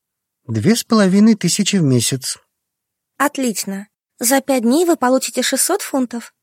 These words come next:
Speaker 2: Здорово, правда?"
Speaker 1: Мэтт упёрся лбом в замок из пальцев, расцепил их и прочесал русые волосы. Не сказать, что здорово,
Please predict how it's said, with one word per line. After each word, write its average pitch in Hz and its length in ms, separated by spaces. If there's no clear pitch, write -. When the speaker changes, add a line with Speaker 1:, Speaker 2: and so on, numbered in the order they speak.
Speaker 2:
Здорово, 269 420
правда?" 302 420
Speaker 1:
Мэтт 214 600
упёрся 165 560
лбом 120 440
в 107 40
замок 104 680
из 113 240
пальцев, 127 880
расцепил 175 720
их - 500
и 170 120
прочесал 143 840
русые 131 480
волосы. 92 640
Не 160 200
сказать, 156 640
что - 320
здорово, 90 600